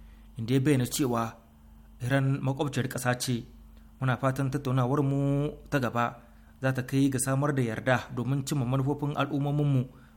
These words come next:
da kuma alaƙa mai kyau kuma ta gaskiya." A nata ɓangaren, Iran ta bakin kakakin ma'aikatar harkokin wajen nata, Sa'id Khatibzadeh, ta yi maraba da jawabin na Sarki Salman, inda ya yi fatan tattaunawar da ke wakana tsakanin ƙasashen biyu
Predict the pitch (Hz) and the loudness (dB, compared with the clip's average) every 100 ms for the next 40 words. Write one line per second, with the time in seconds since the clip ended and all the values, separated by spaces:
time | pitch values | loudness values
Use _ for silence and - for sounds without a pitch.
0 | - 120 135 123 123 135 131 123 113 - | -8 -2 0 2 2 2 0 -2 -2 0
1 | 156 143 147 - 131 131 143 131 117 - | 2 2 0 -2 0 2 2 0 -2 -4
2 | 127 123 117 - - - - - - - | 0 0 0 -6 -20 -20 -20 -20 -20 -20
3 | - - - 135 180 165 190 208 220 208 | -20 -20 -6 2 2 4 2 4 4 4
4 | 180 143 190 185 185 151 180 190 196 156 | 2 2 2 2 2 0 2 0 0 -2
5 | 135 165 170 175 180 190 185 185 190 208 | -2 -2 0 -2 -2 -2 -2 -2 -2 0
6 | 185 151 170 123 127 131 120 - 175 160 | 0 0 0 -2 0 0 2 0 0 -2
7 | 139 131 120 117 113 123 117 - - - | -4 -6 -6 -6 0 0 -2 -8 -20 -20
8 | - - - - 135 139 139 117 139 143 | -20 -20 -10 0 2 4 4 4 2 2
9 | 135 120 139 139 123 135 131 139 143 151 | 2 2 4 4 2 0 0 -4 -4 -4
10 | 120 117 123 117 - - - - - - | -2 0 0 -2 -10 -20 -20 -20 -20 -20
11 | - 127 120 127 131 135 131 139 139 135 | -4 -2 0 2 4 2 2 0 0 -2
12 | 135 123 131 131 135 131 127 123 117 - | -2 0 2 2 0 -2 0 -2 -2 -2
13 | 147 131 135 131 139 139 135 131 127 123 | 0 0 -2 -2 0 0 -2 -4 -2 -4
14 | 117 123 120 | 0 0 -2